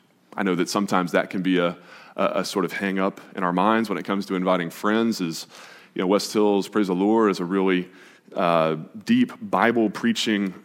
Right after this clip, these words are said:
church, um, and we, we don't just skim the surface like a lot of churches, and I know that's what a lot of y'all appreciate about us, but, uh, we're gonna keep it simple. We're just gonna, we're just gonna preach Jesus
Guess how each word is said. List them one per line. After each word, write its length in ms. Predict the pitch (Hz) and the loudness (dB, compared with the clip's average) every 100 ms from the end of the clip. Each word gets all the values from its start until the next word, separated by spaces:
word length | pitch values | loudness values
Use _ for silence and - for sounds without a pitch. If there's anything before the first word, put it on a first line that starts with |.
| - | -10
church, 680 | - 123 92 - - - - | 0 0 0 -4 -6 -6 -6
um, 340 | 90 90 87 | -4 -2 -2
and 100 | 87 | -2
we, 140 | 90 | -2
we 140 | 87 92 | -2 -2
don't 200 | 101 104 | -4 -2
just 220 | 104 - | -4 -4
skim 200 | - 104 | -2 -2
the 80 | 92 | -2
surface 600 | - 107 - 95 - - - | -2 -4 -4 -6 -8 -12 -10
like 140 | 98 | -6
a 60 | 87 | -2
lot 160 | 90 | -2
of 60 | 90 | -2
churches, 600 | - 101 - 90 90 - | -4 -4 -4 -6 -6 -10
and 120 | - 87 | -8 -4
I 40 | |
know 120 | 90 | -2
that's 180 | 90 - | -2 -2
what 100 | 87 | -2
a 60 | 87 | 0
lot 160 | 87 | -2
of 80 | 87 | -2
y'all 220 | 90 85 - - - | -4 -6 -10 -20 -8
appreciate 420 | - 131 117 101 | -2 0 2 2
about 320 | 85 90 95 | 4 4 4
us, 300 | 90 92 - | 0 -6 -12
but, 340 | - 90 85 - - - _ | -2 -2 -2 -8 -20 -20 _
uh, 160 | 85 85 | -2 0
we're 80 | 127 | 0
gonna 100 | 139 | 0
keep 160 | 131 | 0
it 60 | 95 | 0
simple. 420 | - 95 85 78 - _ - | -2 -2 -2 -6 -12 _ -8
We're 80 | |
just 140 | 95 - | -6 -2
gonna, 240 | 110 98 - - - | -2 -2 -8 -14 -10
we're 60 | |
just 120 | 110 | -4
gonna 120 | - 120 | 0 0
preach 280 | 123 107 | 0 -2
Jesus 520 | - 92 87 82 - | 0 -2 0 -4 -8